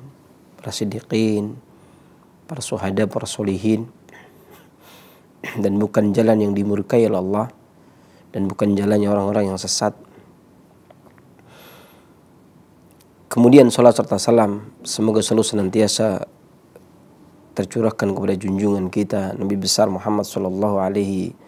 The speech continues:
salatu wasalam, dan juga kepada para keluarganya, juga kepada para sahabat-sahabatnya,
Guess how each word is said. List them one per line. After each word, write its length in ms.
salatu 400
wasalam, 560
dan 160
juga 240
kepada 320
para 240
keluarganya, 880
juga 240
kepada 320
para 480
sahabat-sahabatnya, 1300